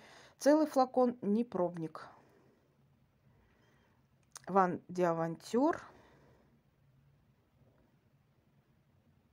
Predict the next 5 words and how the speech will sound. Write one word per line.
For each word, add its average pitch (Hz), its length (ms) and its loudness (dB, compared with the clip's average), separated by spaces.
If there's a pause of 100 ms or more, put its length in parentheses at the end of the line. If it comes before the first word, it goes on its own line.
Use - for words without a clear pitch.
(1040)
Восьмой 208 420 0
элемент 190 320 0
по 277 100 2
жёлтым 262 300 -2
ценникам. 240 560 -4